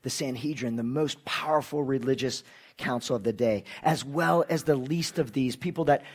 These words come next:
nobody wanted to be with or eat with.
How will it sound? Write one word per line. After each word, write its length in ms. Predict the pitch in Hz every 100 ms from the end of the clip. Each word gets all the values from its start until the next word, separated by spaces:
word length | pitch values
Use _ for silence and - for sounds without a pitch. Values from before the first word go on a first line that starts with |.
| -
nobody 840 | 165 185 202 202 151 143 107 175 - - -
wanted 380 | 123 127 117 104
to 120 | 139
be 340 | 107 123 117
with 360 | 104 101 92 - - _
or 220 | 120 113 -
eat 220 | 123 120 117
with. 480 | 107 101 - -